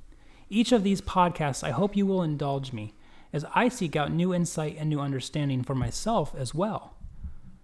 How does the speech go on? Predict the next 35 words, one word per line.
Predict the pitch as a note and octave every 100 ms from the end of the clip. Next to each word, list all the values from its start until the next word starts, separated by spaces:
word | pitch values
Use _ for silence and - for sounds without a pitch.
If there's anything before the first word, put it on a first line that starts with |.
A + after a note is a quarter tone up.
| - - -
I | E3+
hope | A3+ A3
you | G3+
will | F3
study | - F3 D#3+
along | C#3+ C#3 C#3+ F3+
with | F#3+ G#3
me, | G3+ A#3+ - - - -
and | E3 E3
we, | F3+ - -
and | D#3+
you | G3
will | G3
share | - F#3+
your | E3+ D#3+ G#3 B3
own | D#3 C3
insights. | B2+ B2+ B2+ A2 A2+ - - - - - - - - - - - - - E3+
Revolution, | F3+ A3 A3 - G#3 G#3+ - -
Revelation | F3+ F3+ E3+ G#3 - - D3 D3+
is | B2
truly | - A3 A3 C#3+ C3+ C3+ - - - - - - _
one | E3 D3+
of |
the | C#3+
greatest | E3+ G3 F#3+
adventures | F#3 D#3+ D3+ - B2+
you | B2+ B2
can | C3+
have, | A#2 F#2+ G2+ - - - - - - - - -
so | - F3 A3
long | A#3 A3
as | G#3 F#3+
you're |
reading | F#3 G3 D#3 C3
it | C3